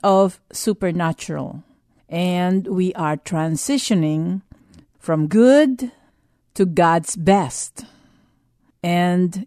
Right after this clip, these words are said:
if you, like many of us, expecting great things to manifest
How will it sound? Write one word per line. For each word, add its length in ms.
if 200
you, 160
like 440
many 340
of 160
us, 380
expecting 680
great 300
things 560
to 80
manifest 1000